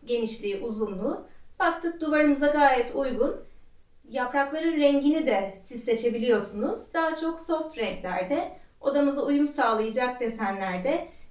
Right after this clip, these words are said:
bir süsü tercih ettik. Miyamano adlı bir site burası. Ben de aslında yeni keşfettim bu siteyi.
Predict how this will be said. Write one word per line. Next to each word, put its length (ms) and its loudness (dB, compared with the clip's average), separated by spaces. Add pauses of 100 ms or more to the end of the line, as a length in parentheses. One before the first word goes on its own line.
(120)
bir 60 -12
süsü 340 -12
tercih 400 0
ettik. 360 -6 (400)
Miyamano 800 4
adlı 300 0
bir 60 -8
site 300 -6
burası. 340 -2 (480)
Ben 220 2
de 40 0
aslında 340 0
yeni 240 2
keşfettim 560 -2 (120)
bu 40 -14
siteyi. 520 -10